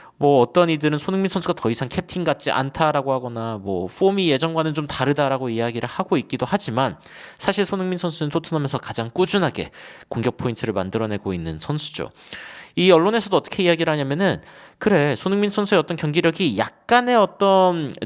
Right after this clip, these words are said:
디프트, 약간 내려갔을 수 있기는 하지만 그건 사실 자연스러운 일이다. 시간이 흐르고 있고 심지어 클럽을 딱 봤을 때 mentally may be struggling."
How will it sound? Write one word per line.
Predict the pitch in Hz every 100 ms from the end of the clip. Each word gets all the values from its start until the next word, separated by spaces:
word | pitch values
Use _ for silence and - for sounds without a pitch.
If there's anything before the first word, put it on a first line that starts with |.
| 101
디프트, | - 151 - - - _
약간 | 143 143 233 220
내려갔을 | 139 180 190 -
수 | 180 143
있기는 | - 113
하지만 | 131 - 107 131 - - - - -
그건 | - 240
사실 | 277 277
자연스러운 | - 131 160 196 214 190
일이다. | 92 80 - - - - -
시간이 | - - 247 226
흐르고 | 202 254 247
있고 | 160
심지어 | 135 220 202 220
클럽을 | - 262 269 233
딱 | 247 -
봤을 | 117 - 117
때 | - 113 82
mentally | 107 127 170 185 - 214 208
may | 165 135
be | 135
struggling." | 139 - 160 131 98